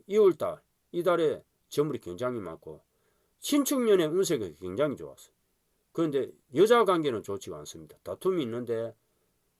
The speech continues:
어, 칠십, 칠십일 세 여자 관계는 좋지 않아요. 경자년, 신축년 좋지 않고,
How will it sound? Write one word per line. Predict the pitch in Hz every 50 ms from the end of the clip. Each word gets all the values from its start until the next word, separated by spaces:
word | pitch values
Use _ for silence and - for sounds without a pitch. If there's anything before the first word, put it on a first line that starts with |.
| _ -
어, | - - 95 92 90 - - 165 _ _ _ _ _ _ _ _ _ _ _ _ _ _ - -
칠십, | - - 196 196 - 214 214 180 151
칠십일 | - - 208 202 - 208 202 190 160 185 180 185
세 | 175 - 185 165 139 123
여자 | 160 160 180 175 156
관계는 | 143 127 117 104 90 82 78
좋지 | - 87 90 87 - -
않아요. | 80 73 76 71 73 80 90 92 87 - _
경자년, | - 127 139 143 139 127 101 85 78 95 110 104
신축년 | - - - 127 110 - 101 90 82 78 80 _
좋지 | - - 78 - -
않고, | 82 82 - _ - -